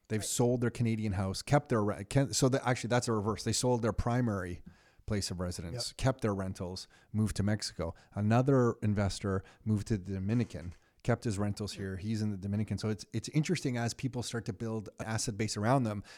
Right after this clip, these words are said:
Speaker 1: their choices in life <laughs> kinda really change in ways we never thought. We
Speaker 2: Yeah.
Speaker 1: never thought we'd see people, like, moving to, to the
Speaker 2: Costa
Speaker 1: Dominican
Speaker 2: Rica.
Speaker 1: Republic,
Speaker 2: Yeah.
Speaker 1: Costa Rica,
Speaker 2: Mm-hmm.
Speaker 1: Mexico.
Speaker 3: And it's weird. These, these properties have done so well for them over the, the, like, people that have had it over, let's say, ten years. Like,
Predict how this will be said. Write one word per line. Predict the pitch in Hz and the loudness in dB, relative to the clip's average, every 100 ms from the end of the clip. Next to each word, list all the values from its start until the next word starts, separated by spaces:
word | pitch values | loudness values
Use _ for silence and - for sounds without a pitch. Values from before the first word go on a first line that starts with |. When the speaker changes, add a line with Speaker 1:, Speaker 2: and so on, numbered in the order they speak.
| - | -6
Speaker 1:
their | 110 | -4
choices | - 160 190 196 | 0 2 2 2
in | 180 | 4
life | 117 120 - | 6 4 0
<laughs> | |
kinda | - 123 - | 0 2 4
really | 143 131 | 4 2
change | - 131 127 | 0 -2 0
in | 123 | 0
ways | 123 113 | 0 0
we | 110 135 | 2 4
never | 139 117 117 | 4 2 0
thought. | - 117 92 - - - - | 2 2 0 -6 -20 -20 0
We | - | 4
Speaker 2:
Yeah. | |
Speaker 1:
never | 151 151 | 6 6
thought | 135 139 135 | 6 4 4
we'd | 113 | 2
see | 110 127 117 | 0 0 0
people, | 123 117 | 0 2
like, | 113 110 | 2 2
moving | 117 127 127 | 2 4 2
to, | 113 107 - | 0 -6 -6
to | 123 | -4
the | - | -4
Speaker 2:
Costa | 113 | -2
Speaker 1:
Dominican | 117 117 - | -2 -2 -2
Speaker 2:
Rica. | 113 | 0
Speaker 1:
Republic, | 117 113 101 - - | 0 0 -2 -8 -10
Speaker 2:
Yeah. | 180 | 0
Speaker 1:
Costa | 139 - | 2 4
Rica, | 135 143 131 87 - - _ | 4 4 2 -4 -6 -20 _
Speaker 2:
Mm-hmm. | 196 | 0
Speaker 1:
Mexico. | 127 - - - - - - - - | 0 0 -2 -4 -8 -12 -20 -6 2
Speaker 3:
And | 165 | 4
it's | 135 | 6
weird. | 196 202 | 6 6
These, | 165 - | 6 2
these | 151 143 | 2 0
properties | - 160 - 190 139 | 2 0 0 0 2
have | 135 | 0
done | 127 139 131 - _ | 2 2 2 -2 _
so | - 156 131 | -4 0 0
well | 120 131 151 | 0 0 0
for | 156 156 | 2 2
them | 131 131 | 2 2
over | 131 127 127 | 2 0 -2
the, | 139 135 | -2 0
the, | 143 143 | 2 0
like, | 175 143 135 - | 2 2 2 2
people | 175 151 | 4 4
that | |
have | 135 | 4
had | 120 139 135 | 2 0 2
it | |
over, | 131 127 | 0 0
let's | 139 139 | 0 0
say, | 143 | 0
ten | 127 147 135 | 0 2 4
years. | 123 120 | 4 2
Like, | 131 | -2